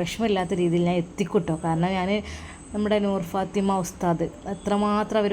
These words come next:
ബുദ്ധിമുട്ടിയിരുന്നു. അവർ പിന്നെ ഒരു ലക്ഷ്യസ്ഥാനത്തെത്തിയപ്പോൾ അൽഹംദുലില്ലാ മാഷാ അല്ലാ അവർക്ക് കുഞ്ഞായി നല്ല രീതിയിൽ ജീവിക്കുന്നു. അതുപോലെ തന്നെ നമ്മുടെ ഷമ്മാസു നുസൈബ എത്ര കഷ്ടപ്പെട്ടിട്ടായിരുന്നു നുസൈബ അല്ലേ?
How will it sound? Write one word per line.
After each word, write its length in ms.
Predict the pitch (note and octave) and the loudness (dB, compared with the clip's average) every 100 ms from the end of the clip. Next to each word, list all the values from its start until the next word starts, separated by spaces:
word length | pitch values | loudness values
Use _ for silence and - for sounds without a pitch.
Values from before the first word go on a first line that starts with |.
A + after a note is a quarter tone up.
| F#3+ | 0
ബുദ്ധിമുട്ടിയിരുന്നു. 600 | E3+ F#3 F3+ F#3 E3+ F3+ | -2 -2 -2 -2 0 0
അവർ 80 | F3+ F#3+ | 0 0
പിന്നെ 160 | F#3+ F#3+ | 0 0
ഒരു 80 | G3 | 0
ലക്ഷ്യസ്ഥാനത്തെത്തിയപ്പോൾ 840 | G3 - G#3 G#3+ G3 F3 F#3 G3 G3+ | -2 -4 -2 0 0 0 -2 0 0
അൽഹംദുലില്ലാ 480 | F#3 G3 F#3+ F#3+ F#3+ | 0 -2 0 0 0
മാഷാ 220 | F#3+ E3+ G3 | 0 -2 -2
അല്ലാ 140 | F#3 F#3 | 0 -2
അവർക്ക് 180 | F3 F#3 | -4 -6
കുഞ്ഞായി 440 | F#3 F3+ F#3 F3+ F3+ - - - - | -4 -2 0 0 -2 -8 -16 -12 -2
നല്ല 120 | A#3 B3 | 2 2
രീതിയിൽ 220 | A3 A3+ F#3+ | 2 0 2
ജീവിക്കുന്നു. 460 | F#3 F3 E3+ E3+ E3 - - - | 4 2 2 0 0 -4 -12 -2
അതുപോലെ 280 | C4 B3+ B3+ | 2 2 2
തന്നെ 140 | B3+ A#3+ | 2 2
നമ്മുടെ 180 | A3 G#3+ | 0 0
ഷമ്മാസു 420 | G#3 F#3 F3+ G#3 F#3 | -2 0 0 0 0
നുസൈബ 340 | E3+ F3 D#3 - - - - - | 2 2 0 -2 -8 -18 -12 -10
എത്ര 160 | G#3 A3+ G#3+ | -6 -4 -4
കഷ്ടപ്പെട്ടിട്ടായിരുന്നു 800 | - A#3 G#3+ G#3+ A3 G#3+ G#3 G#3 G#3 | -2 -2 -2 -2 0 0 0 -2 -4
നുസൈബ 360 | - G#3 F#3+ G3+ E3+ - | -2 0 0 -2 -4 -2
അല്ലേ? 180 | G#3 | 0